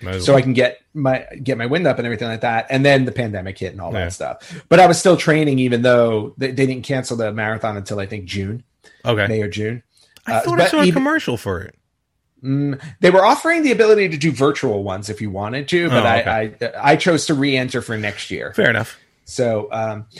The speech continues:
Speaker 2: but anyway, so I was, um, so as I was training, I had, f-, I finally did eight miles.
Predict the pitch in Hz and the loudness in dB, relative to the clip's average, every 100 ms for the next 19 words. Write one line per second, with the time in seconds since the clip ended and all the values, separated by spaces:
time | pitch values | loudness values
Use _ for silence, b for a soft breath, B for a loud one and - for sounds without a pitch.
0 | B 151 190 214 139 131 - 135 131 135 | B 4 6 6 4 2 2 2 2 0
1 | 135 120 123 117 113 110 - _ _ _ | 0 -2 -4 -4 -6 -10 -16 _ _ _
2 | - 139 131 - 160 156 147 139 - 202 | -6 0 0 4 4 6 4 2 2 2
3 | 190 143 131 139 135 135 - - 143 131 | 2 0 -4 -4 -2 -2 -6 -8 -6 -6
4 | - - 180 170 170 165 147 127 127 139 | -8 -2 0 2 0 0 0 0 0 2
5 | 123 113 107 - _ _ 139 123 127 120 | 2 -2 -8 -18 _ _ 0 0 0 -2
6 | 110 82 - - - | -2 -6 -12 -16 -18